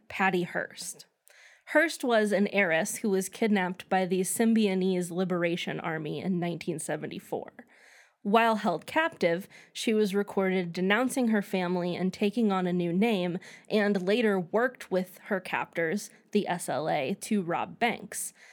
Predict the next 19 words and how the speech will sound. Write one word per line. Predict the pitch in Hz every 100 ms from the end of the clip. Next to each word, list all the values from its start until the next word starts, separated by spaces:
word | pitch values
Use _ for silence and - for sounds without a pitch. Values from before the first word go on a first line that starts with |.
| _
So | - 226 208 196
as | 196 202
a | 196
result | 185 185 220 247 -
of | 180
her | - 165
captivity | - 170 - 302 247 208 196 -
and | 170 170
what | 180 131
she | - 185
endured | 160 165 208 262 220 175 170
during | 302 190 156 165
it, | 165 - - - -
Patty | - 170 190 214
changed | 214 - 180 180 202 -
into | 185 190 202
someone | - 170 180 175
whose | 180 180 170
beliefs, | 170 170 208 294 220 - -